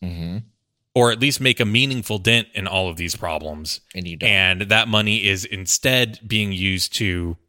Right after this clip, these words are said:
Speaker 2: buy a third Bentley for some, like, upper middle level producer at a movie studio
Speaker 1: Right.
Speaker 2: who hates you.
Speaker 1: Right. Yeah.
Speaker 2: And the, like, those are the two, two kind, like, you're,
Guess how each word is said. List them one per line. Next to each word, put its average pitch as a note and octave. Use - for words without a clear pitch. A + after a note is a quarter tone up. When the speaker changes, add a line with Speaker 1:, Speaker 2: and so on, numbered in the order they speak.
Speaker 2:
buy G#2
a G2
third G2+
Bentley E2+
for A2
some, G2
like, F2+
upper A2
middle G2+
level F#2
producer F#2
at E2+
a -
movie A2+
studio E2+
Speaker 1:
Right. D#2+
Speaker 2:
who F2+
hates -
you. E3
Speaker 1:
Right. -
Yeah. -
Speaker 2:
And G#2
the, C3
like, G#2+
those C3+
are C#3
the A#2+
two, -
two B2+
kind, B2
like, G2
you're, D#3+